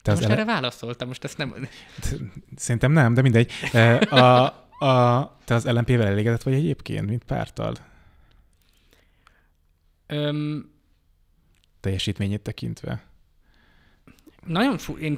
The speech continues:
Speaker 2: értem, hogy nagyon furcsa, hogy azt fogom mondani, hogy igen.
Speaker 1: Tényleg furcsa.
Speaker 2: Igen.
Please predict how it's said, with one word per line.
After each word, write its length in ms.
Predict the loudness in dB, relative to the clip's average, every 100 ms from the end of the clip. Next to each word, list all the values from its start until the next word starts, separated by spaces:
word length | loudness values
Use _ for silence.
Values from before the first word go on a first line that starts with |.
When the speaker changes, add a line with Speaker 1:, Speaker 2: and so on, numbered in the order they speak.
| -4
Speaker 2:
értem, 340 | -6 -4 -4
hogy 100 | -2
nagyon 240 | -4 -4 -6
furcsa, 320 | -8 -12 -10
hogy 80 | -10
azt 120 | -10
fogom 180 | -10 -8
mondani, 220 | -8 -8
hogy 80 | -8
igen. 400 | -8 -8 -10 -14 _ _ _
Speaker 1:
Tényleg 220 | -10 -10
furcsa. 420 | -8 -10 -10 -10 -10 -12 0
Speaker 2:
Igen. 260 | 4 6